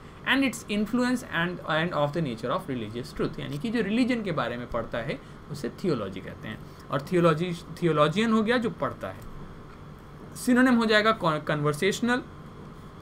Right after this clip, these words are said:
informal and antonym bookish, formal, learned and literary। And according to Muslim theology there is only one God। थियोलॉजिकल क्या है? एडजेक्टिव। अगला क्या है? Lecher।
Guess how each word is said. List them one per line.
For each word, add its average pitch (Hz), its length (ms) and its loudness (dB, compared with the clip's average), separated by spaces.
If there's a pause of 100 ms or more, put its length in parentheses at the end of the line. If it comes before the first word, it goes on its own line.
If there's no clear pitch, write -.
(100)
informal 175 560 4
and 131 520 -4
antonym 143 260 0
bookish, 160 360 -2
formal, 143 420 0 (100)
learned 123 200 -2
and - 160 -8
literary। - 440 -12 (500)
And 135 360 -2
according 208 340 6
to 208 120 2
Muslim 190 340 -2
theology 147 420 2
there 143 200 2
is 120 160 -6
only 170 160 -2
one 113 200 -6
God। 98 240 -12 (1700)
थियोलॉजिकल 202 540 8
क्या 214 160 2
है? 226 100 0
एडजेक्टिव। - 480 -8 (1000)
अगला 226 240 8
क्या 269 160 4
है? 254 120 4
Lecher। 147 420 2